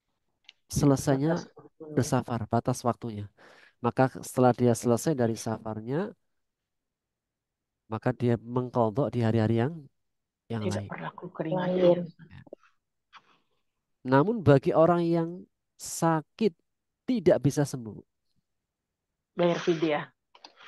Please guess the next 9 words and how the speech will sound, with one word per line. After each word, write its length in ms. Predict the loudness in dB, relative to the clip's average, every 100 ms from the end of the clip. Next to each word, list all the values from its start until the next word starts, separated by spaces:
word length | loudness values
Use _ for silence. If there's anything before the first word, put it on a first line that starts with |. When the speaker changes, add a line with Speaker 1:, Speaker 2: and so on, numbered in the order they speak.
| -20 -20 _ -2
Speaker 1:
maka 320 | 0 -2 -4
dia 320 | -2 -2 -2 -4 _
dikiaskan 2000 | -6 -2 -2 -4 -8 _ _ _ _ _ -4 2 2 2 -4 -14 -16 0 2 4 0 -4
dengan 320 | -2 -2 -2
orang-orang 500 | 2 2 4 2 2 0
yang 240 | -2 -4 -14 _ _ _
tidak 400 | -2 0 2 0
mampu 560 | 0 -2 -2 -2 -8 -6
berpuasa. 720 | -6 -6 -4 -4 -4 -6